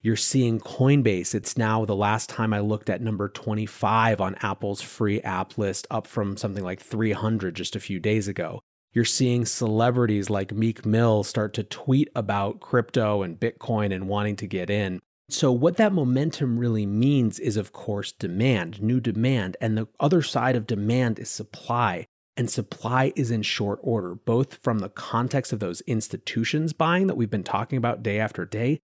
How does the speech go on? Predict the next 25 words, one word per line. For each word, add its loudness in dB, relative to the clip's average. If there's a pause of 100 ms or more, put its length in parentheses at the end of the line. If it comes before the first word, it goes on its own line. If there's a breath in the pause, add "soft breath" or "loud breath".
(160)
but 0
also 2
because 0
there 0
is 0
so 2
much 2
activity 0
on 0
the 0
actual 0
mining 2
side. -4 (320)
Bitmain 8
is 2
not 2
delivering 4
miners. 4
They're 0
sold 2
out 4
of 0
mining 4
machines -2
through 0